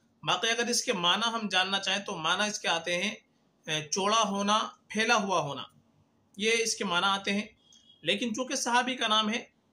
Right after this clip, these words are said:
اور ہم کو ترغیب آئی ہے کہ ہم نیک نام لوگوں کے نام رکھیں، اچھے نام رکھیں، انبیاء کرام کے نام رکھیں،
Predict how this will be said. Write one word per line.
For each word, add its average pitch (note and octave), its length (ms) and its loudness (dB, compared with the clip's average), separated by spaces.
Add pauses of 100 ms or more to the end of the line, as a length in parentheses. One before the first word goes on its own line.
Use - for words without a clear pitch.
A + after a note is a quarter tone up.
(200)
اور E3+ 220 4
ہم F3+ 180 0
کو G3+ 140 -4
ترغیب G3 440 -2
آئی F#3+ 180 2
ہے G3+ 60 2
کہ G3+ 140 -2
ہم F#3+ 280 0
نیک E3 340 -2
نام F3 280 -2
لوگوں E3+ 300 -2
کے E3+ 100 -2
نام E3 180 -2
رکھیں، D#3+ 340 -8
اچھے F3 280 -4
نام E3+ 220 -2
رکھیں، E3+ 340 -4 (640)
انبیاء F3 420 0
کرام G3 280 2
کے F#3+ 100 -2
نام F3+ 200 -2
رکھیں، E3+ 320 -4